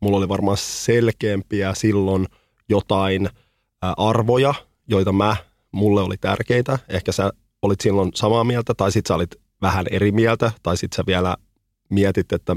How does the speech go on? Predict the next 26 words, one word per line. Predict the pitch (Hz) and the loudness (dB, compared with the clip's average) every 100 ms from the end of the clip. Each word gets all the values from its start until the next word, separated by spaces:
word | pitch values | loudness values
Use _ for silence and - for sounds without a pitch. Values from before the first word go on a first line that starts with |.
| - | -4
mikä | 90 87 | -6 -4
se | - | -2
on, | 95 113 110 110 _ | 0 0 0 -4 _
niin, | 98 92 - - | -4 -2 -4 -8
niin | 92 92 | -6 -4
ihan | 98 101 | 0 0
varmasti | 98 90 95 98 | 0 -2 -2 -2
niinku, | 98 95 92 - _ _ _ _ _ - | -2 -2 -4 -6 _ _ _ _ _ -2
no, | 98 - _ | 0 -2 _
molemmat | 107 104 92 95 - - - | 0 2 2 -2 -4 -12 -4
on, | 95 90 | -4 -2
on, | 92 92 - _ _ - | -2 -4 -8 _ _ -12
äh, | - - | -12 -6
niinku | 110 - 117 - - - - - _ - | -2 0 -2 -4 -20 -20 -20 -20 _ 0
sulautunut | 170 170 123 120 110 | 4 4 2 2 2
sit | 123 - | 0 2
siihen | 120 123 | 2 4
yhteen, | 143 123 - 95 | 4 2 -2 0
niinku, | 92 95 | 0 2
että | 113 | 2
mitkä | 113 110 | 2 2
ne | 123 | 2
on | 143 | 2
meidän | 92 95 | 2 2
jutut. | 104 101 98 | 0 0 0
Ja, | 107 | -2